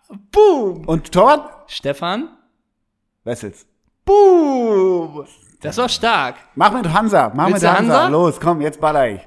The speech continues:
Speaker 2: Ich
Speaker 1: Jetzt?
Speaker 2: bin, bin grad voll im Flow.
Speaker 1: Okay.
Speaker 2: Oh Gott, das wird finster.
Speaker 1: Fang-, fangen wir im Tor an oder willst du wieder vorne
Speaker 2: Tor.
Speaker 1: anfangen?
Speaker 2: Diesmal Tor.
Speaker 1: Okay, wir fangen im Tor an. Sekunde, ich bin hier leider gerade, das ist ja auch so bitter, einmal falsch gedrückt, schon bist du auf einer Werbung. Okay, Matthias?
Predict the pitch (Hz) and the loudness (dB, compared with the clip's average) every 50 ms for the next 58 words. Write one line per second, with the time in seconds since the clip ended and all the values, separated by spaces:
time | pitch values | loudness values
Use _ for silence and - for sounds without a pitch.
0 | _ _ _ _ - - - 151 170 185 180 165 156 156 165 180 185 190 175 139 | _ _ _ _ -12 -8 -4 -2 -2 -2 -2 -4 -4 -4 -2 -2 0 0 0 0
1 | - - 180 185 175 - - 156 135 117 107 - _ _ _ 131 151 139 135 - | 0 0 0 0 0 -2 -6 -8 -10 -10 -10 -14 _ _ _ -12 -12 -10 -10 -12
2 | 139 123 127 127 - - 147 139 - - - 131 113 - _ 98 82 _ _ - | -12 -12 -14 -18 -18 -20 -20 -20 -20 -20 -20 -20 -20 -20 _ -20 -20 _ _ -10
3 | - 190 208 - - - - 208 220 214 208 190 180 - 202 220 233 226 294 330 | -8 -8 -8 -8 -12 -12 -12 -10 -10 -10 -10 -12 -10 -8 -8 -8 -8 -8 -10 -12
4 | 302 226 214 196 185 185 - 196 180 180 175 - - 165 156 143 - - 131 127 | -12 -12 -12 -12 -12 -14 -16 -14 -12 -12 -12 -10 -10 -10 -10 -8 -6 -4 -4 -4
5 | 113 113 120 - - - _ _ - 113 - - 110 - - 113 98 92 - _ | -4 -6 -10 -16 -20 -20 _ _ -20 -16 -14 -14 -16 -14 -14 -14 -14 -14 -18 _
6 | _ _ _ _ _ _ _ _ _ _ _ _ _ _ _ - 147 - 127 110 | _ _ _ _ _ _ _ _ _ _ _ _ _ _ _ -20 -16 -14 -14 -14
7 | - 95 131 - 165 170 170 160 156 - - 170 165 - - 156 190 202 - _ | -14 -16 -18 -18 -18 -18 -18 -20 -20 -18 -16 -16 -14 -14 -14 -14 -14 -16 -18 _
8 | - 151 147 - - 175 190 185 156 147 - - 160 160 156 156 147 139 143 151 | -20 -20 -20 -20 -18 -16 -16 -14 -16 -18 -18 -18 -18 -16 -16 -16 -16 -16 -14 -14
9 | 170 175 170 170 - - _ _ _ _ - - 170 165 165 160 160 165 - - | -14 -14 -14 -16 -18 -20 _ _ _ _ -16 -14 -14 -14 -14 -16 -16 -18 -20 -20
10 | - 151 147 151 151 156 151 147 - 151 139 - _ - 143 - 139 131 - - | -18 -18 -16 -16 -16 -16 -16 -14 -16 -16 -18 -16 _ -18 -14 -14 -14 -14 -12 -12
11 | 147 160 160 156 151 151 151 147 - 160 165 156 - 151 - 151 160 - - - | -12 -12 -12 -12 -14 -16 -18 -18 -18 -18 -18 -18 -18 -20 -18 -18 -18 -18 -18 -18
12 | 151 143 147 - - - - 139 147 139 131 135 135 135 127 107 107 101 - - | -16 -16 -18 -18 -18 -18 -16 -16 -16 -16 -16 -16 -16 -16 -16 -16 -18 -18 -18 -16
13 | - - 135 - - _ - 143 143 - 202 214 226 269 285 - - - | -14 -12 -14 -14 -14 _ -10 -10 -8 -6 -6 -6 -6 -8 -10 -14 -18 -20